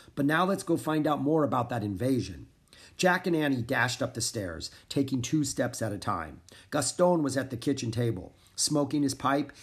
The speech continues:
he was hunched over a small open suitcase. Inside was a radio with tubes and knobs. Gaston wore a headset and was listening carefully. "Plan Purple," he shouted.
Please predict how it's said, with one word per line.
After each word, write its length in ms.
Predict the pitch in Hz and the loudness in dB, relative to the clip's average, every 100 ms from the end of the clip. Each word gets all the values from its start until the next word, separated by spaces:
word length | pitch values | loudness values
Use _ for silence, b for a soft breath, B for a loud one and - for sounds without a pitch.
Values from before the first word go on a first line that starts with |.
| B | B
he 100 | 156 | 2
was 180 | 143 - | 2 0
hunched 360 | 156 160 - | -2 -2 0
over 260 | 143 135 113 | 0 0 -2
a 80 | 98 | -2
small 460 | - 131 135 139 | -2 0 2 2
open 300 | 139 139 127 | 0 -2 -2
suitcase. 640 | 113 - 120 - - - - B B B B | -4 -2 -4 -4 -12 -12 -16 B B B B
Inside 540 | 156 135 165 160 170 | 0 2 2 4 4
was 160 | 156 127 | 0 0
a 40 | |
radio 440 | 117 123 131 147 147 | 0 0 2 2 2
with 180 | 123 - | -2 0
tubes 380 | 143 147 135 | 4 4 2
and 120 | 131 113 | -2 0
knobs. 520 | 110 92 82 - - B B | 0 -2 -4 -10 -14 B B
Gaston 520 | - 139 - 170 175 147 | -4 -2 0 2 4 2
wore 140 | 120 | 0
a 60 | 104 | -2
headset 640 | 143 143 135 170 180 - B B | -2 -2 2 2 2 0 B B
and 140 | 131 | 0
was 160 | 117 113 | 0 0
listening 400 | 135 135 120 107 | 0 0 -2 -4
carefully. 580 | - 131 123 104 82 - b b b | -2 -2 -2 -6 -8 -12 b b b
"Plan 360 | - 214 247 240 | -4 0 2 2
Purple," 640 | - 262 254 185 107 90 b b | 8 8 8 4 0 -2 b b
he 140 | 143 | 0
shouted. 580 | - 135 135 135 139 131 | 2 2 2 2 0 -2